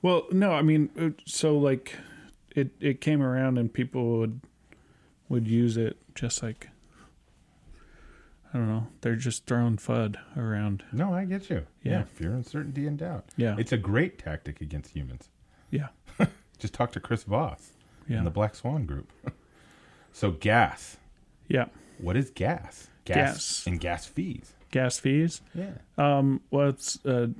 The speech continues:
Speaker 1: you know, developer fee, um,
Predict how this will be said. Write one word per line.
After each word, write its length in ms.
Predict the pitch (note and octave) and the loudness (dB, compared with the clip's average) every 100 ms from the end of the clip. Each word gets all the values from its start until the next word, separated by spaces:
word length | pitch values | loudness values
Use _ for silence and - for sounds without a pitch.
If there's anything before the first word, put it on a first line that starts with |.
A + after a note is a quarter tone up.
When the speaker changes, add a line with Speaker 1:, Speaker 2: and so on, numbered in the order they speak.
| - _ | -14 _
Speaker 1:
you 180 | C#3+ B2+ | 0 2
know, 160 | A#2 A2+ | 2 0
developer 880 | A2+ A2 A2 A#2 B2 A#2 A2 A2 - | -2 0 0 -2 -4 -2 -2 -4 -10
fee, 520 | - - A#2+ A2 G#2+ - _ _ _ _ _ _ - | -12 0 2 4 2 -4 _ _ _ _ _ _ -8
um, 600 | C3 A2 G#2+ G#2 G#2+ G#2+ | -4 -2 -2 -2 -4 -6